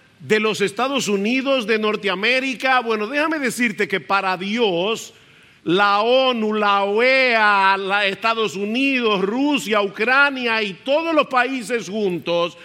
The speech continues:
son como esa gota de agua que cae del cubo cuando tú estás limpiando casa.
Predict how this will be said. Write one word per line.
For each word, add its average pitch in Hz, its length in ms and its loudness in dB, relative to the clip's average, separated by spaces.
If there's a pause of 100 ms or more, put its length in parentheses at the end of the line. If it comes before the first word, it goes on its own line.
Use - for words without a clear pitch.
(240)
son 233 840 2 (560)
como 233 400 0
esa 277 400 0
gota 285 680 0
de 220 280 0
agua 226 600 2
que 208 280 -2
cae 302 380 2
del 240 320 -2
cubo 247 840 2 (440)
cuando 202 440 0
tú 247 160 -6
estás 254 260 -4
limpiando 208 640 -6
casa. 151 440 -4